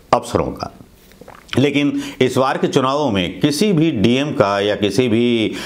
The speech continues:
आईपीएस ऑफिसर का स्थानांतरण किया गया हो, क्या आपने ऐसा सुना? तो चुनाव आयोग की भूमिका संदिग्ध बन जाती है। चुनाव आयोग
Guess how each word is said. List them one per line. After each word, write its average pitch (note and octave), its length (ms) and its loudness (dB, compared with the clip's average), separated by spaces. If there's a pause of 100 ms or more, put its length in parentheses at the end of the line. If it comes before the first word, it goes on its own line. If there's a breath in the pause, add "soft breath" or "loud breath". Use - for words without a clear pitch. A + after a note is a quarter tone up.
(220 loud breath)
आईपीएस C#3 500 0
ऑफिसर C#3+ 360 0
का F#2+ 240 2
स्थानांतरण C3 720 0 (640 loud breath)
किया F#3+ 260 2
गया F#3+ 160 0
हो, G3 320 0
क्या A#2+ 160 2
आपने A2+ 360 0
ऐसा G2+ 160 0
सुना? C3 460 -2 (1120)
तो A#2 80 4
चुनाव G3 440 0
आयोग F3 320 0
की D3+ 80 2
भूमिका A#2+ 680 -2
संदिग्ध C3+ 800 -2
बन A2+ 140 2
जाती D#2+ 280 -2
है। - 220 -8 (680 loud breath)
चुनाव A#3 680 0
आयोग A3+ 840 2